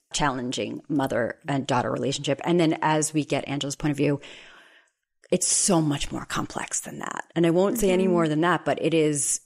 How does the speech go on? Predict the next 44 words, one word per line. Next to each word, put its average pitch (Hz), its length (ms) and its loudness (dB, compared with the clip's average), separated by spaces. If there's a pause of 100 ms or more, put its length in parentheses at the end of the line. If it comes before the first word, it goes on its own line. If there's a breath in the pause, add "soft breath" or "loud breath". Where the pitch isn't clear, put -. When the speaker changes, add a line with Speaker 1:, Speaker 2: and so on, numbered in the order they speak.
(120)
Speaker 1:
so 190 300 2
layered 160 500 4
and 151 140 -2
so 156 260 2
nuanced. 147 580 2
And 147 160 4
there's, 139 380 0 (140)
there's 135 160 0
so 156 140 0
Speaker 2:
Mm-hmm. 143 60 4
Speaker 1:
much 147 300 0
in 156 160 2
there. 143 300 0 (500)
We, 196 580 0
how - 220 0
did 254 160 2
you 233 80 2
know? 151 200 2
I - 100 0
want 180 160 0
to - 40 -6
talk 220 120 -2
about 214 200 0
Angela 151 400 0
a - 60 -6
little 143 200 -2
bit, 139 280 0
your 160 140 0
development 160 420 0
Speaker 2:
Mm-hmm. 147 80 -4
Speaker 1:
of - 40 -18
her 147 100 -8
character. 147 420 -2
And 156 160 0
how 175 180 0
did 220 200 2
you 214 60 0
know 185 180 2
she - 180 -2
needed 156 300 0
a - 20 0
P 151 240 0
O 147 80 2
V 135 400 -2